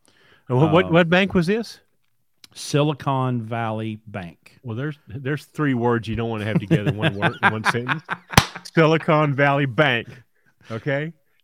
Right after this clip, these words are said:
Speaker 1: I
Speaker 2: Yeah.
Speaker 1: can add a third word in there, take the bank out, put screwed,
Speaker 2: Yeah.
Speaker 1: and you'd be more like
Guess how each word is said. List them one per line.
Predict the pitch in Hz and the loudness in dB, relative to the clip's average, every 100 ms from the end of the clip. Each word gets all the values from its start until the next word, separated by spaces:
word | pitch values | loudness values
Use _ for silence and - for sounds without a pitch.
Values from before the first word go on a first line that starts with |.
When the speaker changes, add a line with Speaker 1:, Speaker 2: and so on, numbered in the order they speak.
| - | -6
Speaker 1:
I | |
Speaker 2:
Yeah. | 127 139 | 0 0
Speaker 1:
can | - 170 | 2 2
add | 175 | 4
a | 135 | 4
third | - 160 135 | 4 2 2
word | 131 156 151 | 2 2 2
in | 117 | -2
there, | 120 117 | -2 -2
take | 165 156 | -2 -4
the | 107 | -4
bank | 131 143 127 | -4 -2 -4
out, | 120 | -6
put | 120 117 | -8 -14
screwed, | - 160 139 101 92 _ _ _ - | -10 -6 -4 -6 -10 _ _ _ -12
Speaker 2:
Yeah. | 113 | -8
Speaker 1:
and | 104 | -6
you'd | 110 | -8
be | 123 | -8
more | 117 113 | -8 -10
like | 107 110 | -10 -12